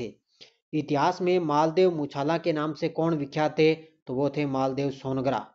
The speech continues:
कौन थे? मालदेव सोनगरा। अलाउद्दीन खिलजी के निम्नांकित विजयों को काल क्रमानुसार व्यवस्थित कीजिए। तो अलाउद्दीन खिलजी ने सबसे पहले चित्तौड़गढ़ दुर्ग जीता, ये रणथंभौर,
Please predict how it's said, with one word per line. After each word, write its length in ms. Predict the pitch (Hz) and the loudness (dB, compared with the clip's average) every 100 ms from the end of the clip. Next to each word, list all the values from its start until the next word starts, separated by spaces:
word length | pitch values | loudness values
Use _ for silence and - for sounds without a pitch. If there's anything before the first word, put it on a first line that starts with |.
| _ | _
कौन 200 | - 127 143 | -12 -8 -2
थे? 260 | 151 185 - _ - | 0 0 -2 _ -14
मालदेव 720 | 123 127 143 139 151 170 269 - _ | -4 -2 0 2 4 4 4 -2 _
सोनगरा। 720 | - - 165 143 120 110 95 _ _ _ _ _ _ _ _ | -20 -8 -4 -4 -4 -8 -10 _ _ _ _ _ _ _ _
अलाउद्दीन 480 | 147 156 160 160 185 | -2 2 2 2 0
खिलजी 360 | 175 165 147 170 | 0 -2 0 0
के 160 | 175 | 2
निम्नांकित 640 | 165 151 156 165 165 208 143 | 0 0 -2 -2 0 -2 -2
विजयों 340 | 131 147 165 | -2 2 2
को 260 | 151 151 156 | 4 2 2
काल 400 | - 151 156 180 | 0 0 2 2
क्रमानुसार 640 | 175 143 151 151 156 147 | -2 -2 -2 -4 -2 -2
व्यवस्थित 420 | 135 139 139 165 | 0 -2 -2 -4
कीजिए। 560 | - 135 123 143 143 - _ - | -4 -6 -2 0 0 -6 _ -6
तो 100 | 127 | -2
अलाउद्दीन 380 | 131 139 139 147 | 0 0 -2 -4
खिलजी 240 | 139 131 | -4 -4
ने 100 | 143 | -4
सबसे 320 | 139 143 160 | -4 -4 -6
पहले 460 | 139 131 139 143 139 _ | -4 -2 0 -2 -4 _
चित्तौड़गढ़ 480 | 143 143 139 139 151 | -6 -2 -2 0 -2
दुर्ग 240 | 131 143 | 0 -4
जीता, 540 | 131 135 151 151 - _ _ 135 | -4 -2 0 0 -4 _ _ -4
ये 180 | 127 | -2
रणथंभौर, 720 | 123 160 165 170 143 151 160 | 0 0 0 0 2 2 0